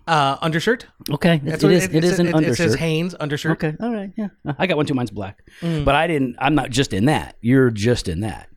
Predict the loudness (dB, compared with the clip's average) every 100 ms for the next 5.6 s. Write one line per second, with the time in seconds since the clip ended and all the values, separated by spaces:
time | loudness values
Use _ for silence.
0 | _ 2 2 2 0 0 -4 0 2 2
1 | 2 4 4 4 2 0 -2 -2 -2 -2
2 | -4 -14 -20 -12 -10 -8 -2 -2 0 0
3 | 2 0 -2 -2 -2 -2 -6 -8 -10 -8
4 | -4 -4 -4 -8 -6 -2 -2 -2 -4 -4
5 | -6 -4 -4 -4 -6